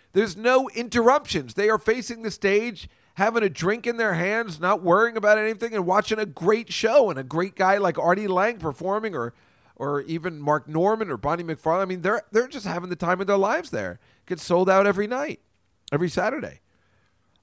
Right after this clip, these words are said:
Uh, fascinating, fascinating thing. Anyway, one of our listeners, Gabriel Noel, Noel, he said it rhymes with hotel, uh, came last night. I got to meet him, and, uh, we had a lovely time together,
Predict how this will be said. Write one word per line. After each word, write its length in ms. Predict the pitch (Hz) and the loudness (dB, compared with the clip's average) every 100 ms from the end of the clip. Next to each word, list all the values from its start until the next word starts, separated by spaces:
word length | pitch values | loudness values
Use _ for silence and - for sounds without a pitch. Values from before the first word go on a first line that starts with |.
| - | -4
Uh, 360 | 147 147 143 | 0 2 2
fascinating, 840 | 135 202 196 254 214 196 190 175 - 151 | 0 0 -2 -4 -6 -6 -8 -14 -18 -8
fascinating 400 | - 196 214 202 | -2 -2 -2 -2
thing. 180 | 208 - _ - - | -4 -6 _ -14 -2
Anyway, 460 | 381 381 196 175 - | 0 2 2 2 2
one 240 | 175 214 370 | -2 -2 2
of 80 | |
our 100 | 240 | 2
listeners, 380 | 151 120 147 135 | 2 0 -4 -6
Gabriel 480 | 156 170 180 190 175 | -4 -4 0 0 0
Noel, 600 | 151 170 151 98 127 123 _ _ _ _ | 2 2 2 -2 -8 -14 _ _ _ _
Noel, 720 | 160 202 202 214 139 135 139 _ _ _ _ _ _ | 6 10 12 12 10 4 -6 _ _ _ _ _ _
he 100 | 120 | -10
said 160 | 127 131 | -6 -6
it 60 | |
rhymes 200 | 127 131 | -6 -4
with 120 | 117 127 | -2 -2
hotel, 300 | 147 117 - _ - - | -2 -4 -6 _ -8 0
uh, 240 | 143 143 | 2 2
came 220 | 139 156 | 2 0
last 180 | 156 139 | 0 0
night. 120 | 170 | 0
I 40 | 160 | -2
got 180 | 143 147 | -4 -6
to 80 | |
meet 220 | 143 170 147 | -4 -2 0
him, 440 | 156 156 165 214 _ _ _ _ _ _ _ _ _ 139 | 0 0 -2 -10 _ _ _ _ _ _ _ _ _ -6
and, 400 | 135 131 139 - | -4 -4 -8 -8
uh, 180 | 135 123 | -4 -2
we 120 | 127 131 | 0 -2
had 120 | 131 | 0
a 40 | |
lovely 340 | 127 147 170 147 | 2 0 0 -2
time 320 | 147 151 147 | 0 -2 -2
together, 520 | 143 147 151 160 | -2 0 2 2